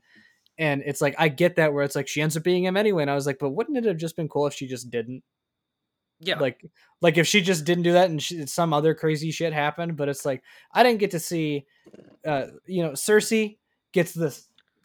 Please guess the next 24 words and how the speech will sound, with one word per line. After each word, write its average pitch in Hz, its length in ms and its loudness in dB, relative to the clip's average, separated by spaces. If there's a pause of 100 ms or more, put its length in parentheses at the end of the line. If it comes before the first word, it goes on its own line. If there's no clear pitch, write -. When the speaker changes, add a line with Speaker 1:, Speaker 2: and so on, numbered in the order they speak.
(400)
Speaker 1:
bitch 196 220 8
of 175 120 8
a 170 60 6
death. 160 400 6 (400)
None 202 300 10
of 185 140 4
it, 170 120 -2
like, 170 180 4
Speaker 2:
Right. 156 400 8 (360)
Speaker 1:
like, 208 400 8
"Oh, 277 300 10
she 285 160 0
got 247 200 6
buried 262 220 8
under 254 160 2
rubble. 254 260 6
I'm 226 120 4
sure 247 160 0
it 240 40 2
was 214 80 0
very 220 240 6
painful." 233 580 -2
I'm 165 100 -2
like, 160 180 0